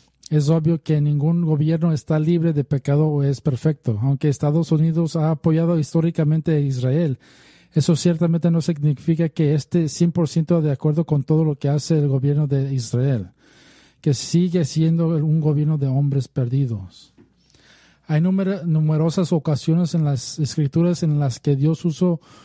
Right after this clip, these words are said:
usó a los no judíos para proteger a, y ayudar a Israel. La hija del faraón en Éxodo dos protegió a Moisés en el momento en que la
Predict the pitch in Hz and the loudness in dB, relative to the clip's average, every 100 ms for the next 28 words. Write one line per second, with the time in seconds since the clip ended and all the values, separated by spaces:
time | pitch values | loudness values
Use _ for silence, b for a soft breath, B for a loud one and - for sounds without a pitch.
0 | B - 151 - 175 185 165 151 147 147 | B -2 -2 2 2 0 -2 -2 0 0
1 | 151 - _ 165 156 143 - 151 175 190 | -4 -10 _ 0 2 0 -2 0 2 0
2 | 165 156 190 175 170 151 139 147 - 139 | 0 0 0 0 0 0 0 -2 -2 0
3 | 156 165 156 151 170 160 147 139 139 160 | 0 0 0 -2 -2 0 2 2 2 0
4 | 151 123 117 117 98 - b b b b | 0 -2 -2 -2 -6 -14 b b b b
5 | b - 147 147 180 165 147 151 143 143 | b -2 0 2 2 0 0 0 2 2
6 | 180 156 143 - 143 139 143 180 147 - | 2 0 0 0 2 2 2 0 -2 -2
7 | 147 147 127 165 160 139 131 160 175 170 | 0 0 2 0 2 0 -2 0 -2 0
8 | 151 143 143 147 156 170 156 151 143 143 | 0 0 0 0 0 0 0 0 0 0
9 | 139 139 | -2 -4